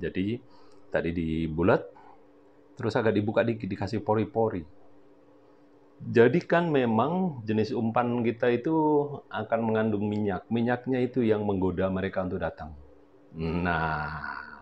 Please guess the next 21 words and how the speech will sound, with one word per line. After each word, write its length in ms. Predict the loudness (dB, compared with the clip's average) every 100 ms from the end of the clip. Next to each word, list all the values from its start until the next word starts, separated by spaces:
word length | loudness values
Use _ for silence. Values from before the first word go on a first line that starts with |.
| -20 -20 -20 -20 -20 -20 -20 -20 -20 -20 -20 -20 -12 2
nanti 240 | 2 4
juga 320 | 4 6 8
akan 200 | 8 4 8
saya 160 | 8
ini 160 | 8 6
bahas 400 | 6 6 4 4
mengenai 280 | -2 0 2
halko 480 | 4 4 6 6 6
segala 240 | 6 6
macam. 560 | 4 2 0 0 -2 0
Untuk 160 | 4
apa 320 | 4 4 0 0
sih 160 | 2
halko 400 | 2 2 0 0
itu, 320 | 0 -2 -4
gitu? 320 | -4 -8 -10 -14 -20 -20 -20 -20 -20 -20 -20 -20 -18 -6
Itu 120 | 0
termasuk 400 | 2 2 2 2
untuk 440 | 2 2 2 0 -2
apa, 240 | 0 0
menarik 520 | 2 2 0 -2 -4